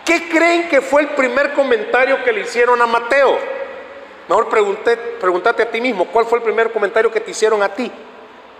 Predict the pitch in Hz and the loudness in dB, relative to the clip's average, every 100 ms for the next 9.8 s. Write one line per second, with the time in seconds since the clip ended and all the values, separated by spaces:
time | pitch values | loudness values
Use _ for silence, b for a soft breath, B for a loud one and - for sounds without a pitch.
0 | - - 165 202 - - 208 240 240 196 | -20 -12 -4 -2 -2 0 4 4 4 0
1 | 165 151 147 143 147 156 147 - 240 254 | -2 -2 0 -2 -4 -6 -6 0 0 2
2 | 226 151 104 - - - - - - - | 0 0 -2 -12 -16 -18 -20 -20 -20 -20
3 | - 202 185 190 180 170 233 240 226 240 | -4 -2 0 0 2 2 4 4 4 2
4 | 233 208 196 262 302 302 277 240 185 139 | 2 -2 2 4 4 4 4 2 0 -4
5 | 117 - - - - - - - - - | -10 -14 -16 -18 -20 -20 -20 -20 -20 -20
6 | - - - - - - - - - 117 | -20 -20 -20 -20 -20 -20 -20 -8 -2 -2
7 | - - - - - - 156 214 208 - | -2 -10 -16 -4 -4 -2 -4 -2 -2 0
8 | 226 233 196 208 220 180 190 - 190 143 | 0 2 2 4 2 2 2 2 0 0
9 | 143 196 220 214 165 160 123 | 0 2 2 0 0 0 -2